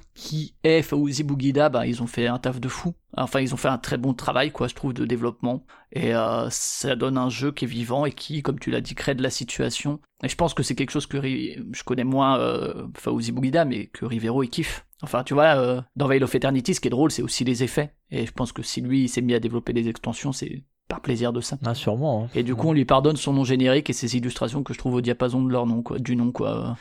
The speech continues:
Speaker 1: Ils ont, ils ont cherché quand même pas mal de illustrateurs et illustratrices.
Speaker 2: <laughs>
Speaker 1: Cinq.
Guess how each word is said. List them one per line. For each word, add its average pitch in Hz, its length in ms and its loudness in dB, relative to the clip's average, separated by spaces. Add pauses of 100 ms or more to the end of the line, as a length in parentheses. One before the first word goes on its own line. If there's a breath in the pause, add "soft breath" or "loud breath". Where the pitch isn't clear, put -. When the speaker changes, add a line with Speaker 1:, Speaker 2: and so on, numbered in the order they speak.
(120)
Speaker 1:
Ils 127 160 0
ont, 143 120 4
ils 147 180 2
ont 175 60 2
cherché 202 260 4
quand 202 80 4
même 202 100 4
pas 185 100 6
mal 180 200 4
de 127 320 2
illustrateurs 127 460 0
et - 20 2
illustratrices. 120 560 0 (160)
Speaker 2:
<laughs> 127 140 0
Speaker 1:
Cinq. - 340 0